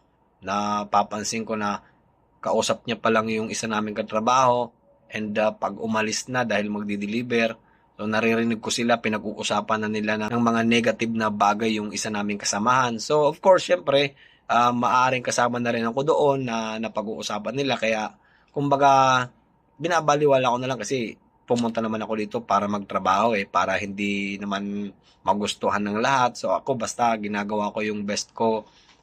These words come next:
Ah, so far, okay naman yung performance ko. Wala naman silang problema sa akin. So, syempre, minsan di natin mais-, hindi natin mawala sa isip na kasama rin ako sa pinag-uusapan nila, which is,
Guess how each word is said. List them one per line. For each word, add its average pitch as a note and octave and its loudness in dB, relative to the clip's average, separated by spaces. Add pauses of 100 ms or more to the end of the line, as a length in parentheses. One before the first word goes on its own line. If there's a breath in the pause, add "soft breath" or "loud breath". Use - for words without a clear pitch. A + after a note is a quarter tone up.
Ah, G2+ -4
so B2+ 2
far, C#3 4
okay A2+ -2
naman A#2 -4
yung G#2+ -6
performance G#2+ -6
ko. G#2+ -6
Wala G2+ -2
naman G2+ -6
silang G2+ -6
problema G2 -6
sa B2+ 0
akin. A2+ -2 (400 soft breath)
So, B2 4
syempre, C3+ -2
minsan A#2+ -2
di A2+ -2
natin G#2+ -4 (480 soft breath)
mais-, - -2 (320 soft breath)
hindi A2+ 0
natin A#2 2
mawala A2+ 2
sa A#2 -2
isip A2+ -2
na G#2+ 2 (800)
kasama B2 4
rin A#2+ 2
ako G#2 -2
sa G#2+ 2
pinag-uusapan G#2 -6
nila, A2+ 2
which B2+ -4
is, - -4